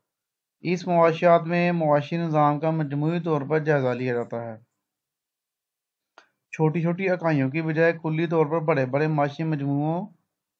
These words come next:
के बाहमी रब्त का मुताला किया जाता है। मसलन एक शख्स की आमदनी की बजाय कौमी आमदनी, एक शख्स की बेरोज़गारी की बजाय मुल्की बेरोज़गारी वगैरह। क्योंकि जुज़ियाती माशियात में हम, आप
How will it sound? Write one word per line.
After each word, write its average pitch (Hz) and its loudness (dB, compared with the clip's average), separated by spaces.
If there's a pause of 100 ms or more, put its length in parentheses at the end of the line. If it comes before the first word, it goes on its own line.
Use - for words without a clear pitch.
(1400)
के 160 2
बाहमी 151 4
रब्त 160 0
का 165 2
मुताला 143 0
किया 123 -4
जाता 113 -6
है। 110 -10 (760)
मसलन 151 0
एक 151 2
शख्स 160 2
की 160 -4
आमदनी 143 0
की 151 -4
बजाय 147 0
कौमी 139 -2
आमदनी, 143 0
एक 139 -2
शख्स 143 -4
की 147 -8
बेरोज़गारी 139 -4
की 147 -8
बजाय 147 -2 (420)
मुल्की 143 -4
बेरोज़गारी 127 -4 (200)
वगैरह। 117 -8
क्योंकि - -14
जुज़ियाती 147 2
माशियात 156 4
में 160 -2
हम, 160 0
आप 143 2